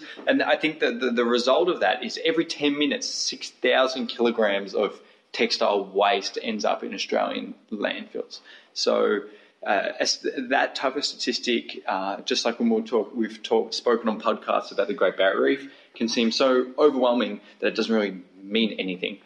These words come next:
So from a policy perspective, uh, we've seen time and time again in both our studies and in the real world that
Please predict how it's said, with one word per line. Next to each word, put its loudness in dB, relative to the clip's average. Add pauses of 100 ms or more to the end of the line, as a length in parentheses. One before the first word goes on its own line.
(300)
So 4
from 2
a 2
policy 2
perspective, -2 (300)
uh, 0
we've 4
seen -2
time 0
and -6
time 0
again 0
in -8
both 0
our 0
studies 2
and 0
in -2
the 2
real 4
world 4
that -2